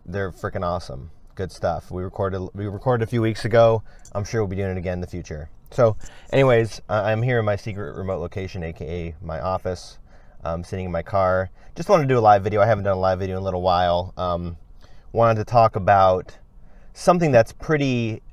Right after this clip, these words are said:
um, a pr-, pretty good parallel to things happening in our world. Um, Kenny K, how's it going, man? How's it going, man?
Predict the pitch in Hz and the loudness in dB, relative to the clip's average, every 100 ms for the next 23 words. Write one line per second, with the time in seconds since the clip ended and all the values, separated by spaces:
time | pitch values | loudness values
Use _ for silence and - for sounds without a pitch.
0 | - 95 98 92 92 90 - - - - | -8 -2 0 -2 -4 -8 -12 -18 -20 -20
1 | - - - - - - - 131 160 - | -20 -20 -20 -20 -20 -18 -12 -10 -8 0
2 | 196 160 131 135 123 113 107 90 104 98 | 2 4 2 4 4 6 4 0 -6 -2
3 | 110 92 92 92 95 90 92 90 92 - | -2 0 -2 0 0 2 2 2 -2 -8
4 | - - - - - - 92 95 98 101 | -20 -20 -20 -20 -16 -10 -8 -6 -8 -10
5 | - 143 143 131 127 131 135 135 131 127 | -6 -4 -2 2 4 6 6 6 4 2
6 | 110 90 101 107 110 107 127 113 107 110 | 0 -2 -4 -4 -2 0 2 2 2 2
7 | 127 147 - - 101 98 107 110 101 107 | 2 0 -12 -14 -12 -6 -2 -2 0 0
8 | 131 | 0